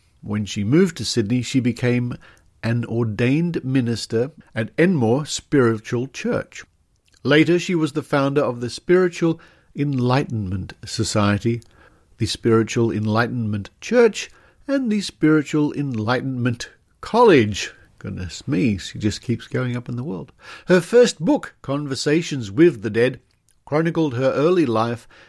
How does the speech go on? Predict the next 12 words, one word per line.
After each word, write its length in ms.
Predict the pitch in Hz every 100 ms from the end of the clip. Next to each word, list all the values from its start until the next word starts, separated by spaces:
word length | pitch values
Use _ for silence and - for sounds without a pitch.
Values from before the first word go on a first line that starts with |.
| _
and 180 | 110 101
described 640 | 98 - - 117 131 127
the 100 | 113
events 340 | 113 101 113 104
that 140 | 113
led 180 | 107 110
her 160 | 107 110
to 60 |
become 340 | 101 104 117 110
one 140 | 107
of 100 | 101
Australia's 640 | 101 - 131 123 120 113